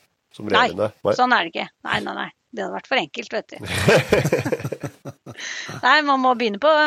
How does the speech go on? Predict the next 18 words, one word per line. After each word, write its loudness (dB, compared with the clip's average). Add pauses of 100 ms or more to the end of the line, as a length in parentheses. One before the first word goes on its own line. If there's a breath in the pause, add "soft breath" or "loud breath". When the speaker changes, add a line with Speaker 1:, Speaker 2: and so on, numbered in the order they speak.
(140)
Speaker 2:
begynne -4
på -2
bunnen. -2 (440)
Speaker 1:
Ja. 2 (600 loud breath)
Speaker 2:
Men 0
jeg 4
er 4
vel 0
ganske 0
sikret -6
for -2
å -2
få -8
lov 2
til -2
å 4
være 4
med. 2